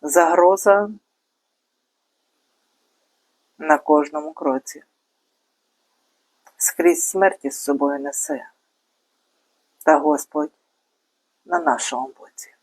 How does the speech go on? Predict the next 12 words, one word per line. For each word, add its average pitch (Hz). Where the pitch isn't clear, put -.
Палає 147
Одеса, -
горить. 143
Руйнації 180
згарища 143
всюди. 127
За 151
неї 180
душа 139
в 131
нас 113
болить. 120